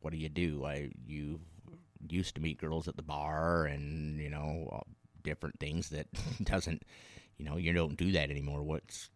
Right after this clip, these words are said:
what's the new thing people are doing?" I didn't really know how to date. That wasn't a big thing when I grew up. We just hung out, partied, so this was a new experience for me. So I went on to Christian mingle dot com,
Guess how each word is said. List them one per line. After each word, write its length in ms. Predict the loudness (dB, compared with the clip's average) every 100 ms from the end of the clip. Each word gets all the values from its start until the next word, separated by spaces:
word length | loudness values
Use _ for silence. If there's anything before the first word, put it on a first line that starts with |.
| -10
what's 280 | -6 -6 -4
the 100 | -2
new 200 | 0 -2
thing 260 | 0 -2
people 260 | -2 -2 -2
are 80 | -2
doing?" 280 | 2 2
I 80 | 2
didn't 160 | 0 0
really 180 | 0 0
know 140 | -2
how 160 | -2 -4
to 80 |
date. 380 | -2 0 0 0
That 160 | -4 -4
wasn't 260 | -4 -4
a 40 | -4
big 180 | -6 -4
thing 240 | 0 2
when 100 | 2
I 100 | -2
grew 280 | -4 -4 -2
up. 180 | -4 -4
We 100 | -4
just 220 | -2 -6 -6
hung 220 | -4 -2
out, 220 | 0 -2 -4
partied, 500 | 0 0 0 -4 -8
so 360 | -4 -2 -2 -6 -20 -20 -20 -8
this 180 | -6
was 160 | -4 -4
a 60 | 0
new 140 | 0
experience 580 | 0 -6 0 2 2 -2
for 140 | -6
me. 160 | -6 -6
So 220 | -6 -4
I 100 | -4
went 180 | -2 0
on 180 | 0 -2
to 260 | -4 -4 -6
Christian 340 | -6 -6 -2 0
mingle 260 | 0 0
dot 260 | 0 0 0
com, 440 | -2 0 0 -2